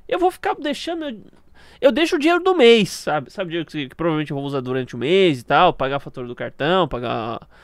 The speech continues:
é, al-, algumas coisas que eu, que eu tenho, enfim, eu deixo em moeda fiat, mas de, de resto, cara, "Ah, Marcos, mas e quando desvaloriza, você perde seu capital?" Ué, mas É o risco de valorizar e desvalorizar.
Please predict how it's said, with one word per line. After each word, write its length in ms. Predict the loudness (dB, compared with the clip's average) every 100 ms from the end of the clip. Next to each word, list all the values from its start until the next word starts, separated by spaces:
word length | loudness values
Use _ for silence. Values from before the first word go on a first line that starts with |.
| -16 -16 -8
é, 520 | -2 0 2 4 2 0
al-, 180 | -2 -2
algumas 380 | -4 -4 -4
coisas 300 | -2 -4 -4
que 120 | -6 -6
eu, 100 | -6 -12 -18 -16 -18 -20 -20 -16
que 80 | -8
eu 60 | -6
tenho, 240 | -2 -2
enfim, 320 | -2 -4 -8 -10 -20 -20 -8
eu 100 | -2
deixo 560 | 2 2 0 -4 -6 -8 -12 -8
em 280 | -6 -4 -4
moeda 260 | -2 0
fiat, 320 | -2 -4 -6
mas 140 | -6 -8
de, 180 | -10 -10
de 160 | -4
resto, 480 | -2 0 0 -2 -10
cara, 300 | -4 -4 -4 -10 -14
"Ah, 180 | -4 -2
Marcos, 340 | -2 -6 -8 -8
mas 200 | -8 -8
e 80 |
quando 180 | -8 -8
desvaloriza, 680 | -6 -4 0 0 -2 -6 -8
você 120 | -6
perde 380 | -6 -2 -2 -2
seu 100 | -8
capital?" 340 | -8 -8 -4 -4
Ué, 120 | -2
mas 180 | -4 -4 -8 -8 -6
É 100 | 0
o 60 | 2
risco 260 | 2 -2
de 100 | -6
valorizar 460 | 2 2 4 2 0
e 40 |
desvalorizar. 580 | -2 -4 -6 0 2 0